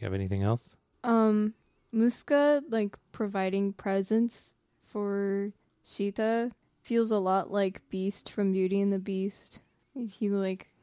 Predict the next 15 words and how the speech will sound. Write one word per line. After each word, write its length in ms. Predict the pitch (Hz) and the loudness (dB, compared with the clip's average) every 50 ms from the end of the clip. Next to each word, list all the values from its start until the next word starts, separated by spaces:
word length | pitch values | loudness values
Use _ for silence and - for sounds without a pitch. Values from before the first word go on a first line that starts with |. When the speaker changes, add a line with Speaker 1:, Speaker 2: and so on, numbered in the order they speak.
| - 110 | -6 -2
Speaker 1:
Oh, 80 | 104 | 0
yeah. 160 | 101 98 82 76 - - - | 0 0 0 -2 -8 -14 -14
Speaker 2:
"Here's 380 | - - 208 214 214 107 - | -8 -2 0 2 2 2 2
Speaker 1:
Keeping 140 | - 104 101 | 2 4 6
a 80 | 220 220 | 6 6
Speaker 2:
this, 300 | 226 - 185 175 - - _ | 6 4 0 -4 -6 -14 _
here's 300 | - - - 220 220 214 | -8 -4 -2 -2 0 0
this 260 | 233 233 233 - - | 0 -2 -2 -2 0
library. 720 | 247 247 254 254 226 240 233 226 226 220 214 202 190 196 208 | 2 2 2 4 4 4 4 4 6 6 4 4 2 0 -4
Here 320 | 196 - 202 196 202 202 208 | -6 -6 -6 -4 -2 -2 -2
are 60 | 208 | -2
these 240 | 214 226 226 - 233 | -2 -4 -6 -6 -6
really 260 | 208 208 208 202 202 | -6 -4 -2 -4 -4
pretty 340 | 202 - 214 220 226 226 220 | -6 -6 -8 -6 -6 -6 -6
dresses. 800 | 220 226 233 233 - - 202 196 202 208 208 190 - - - | -6 -4 -6 -4 -4 -4 -6 -4 -4 -6 -8 -12 -14 -20 -20